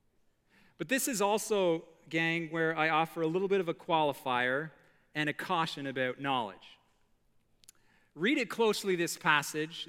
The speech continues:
The word here for knowledge, epignosis in the Greek, it means a deep, inward, resonating comprehension in the direction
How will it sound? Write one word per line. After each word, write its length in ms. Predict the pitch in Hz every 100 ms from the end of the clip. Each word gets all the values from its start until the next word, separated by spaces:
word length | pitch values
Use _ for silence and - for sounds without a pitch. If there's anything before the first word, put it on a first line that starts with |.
| 143
The 120 | 156
word 420 | 151 196 233 247
here 600 | 208 185 156 147 147 160 - - _
for 240 | - 160 151
knowledge, 760 | 156 170 165 131 123 127 - - _ _ _
epignosis 1700 | 214 277 262 240 233 - - 160 180 196 196 - - 117 135 - - -
in 240 | 175 165
the 60 | 151
Greek, 540 | 156 180 151 160 - - _ _ _ _ -
it 200 | 180 185
means 600 | 214 254 247 247 214 - - _
a 120 | 165 165
deep, 540 | 131 226 - 285 - _ _
inward, 600 | - 233 240 240 226 226 190 -
resonating 1040 | - 147 185 262 214 262 254 254 254 240 220
comprehension 1160 | - 190 175 175 156 131 208 226 - 220 220 208
in 160 | 170
the 80 | 147
direction 760 | 127 143 175 175 - 180 180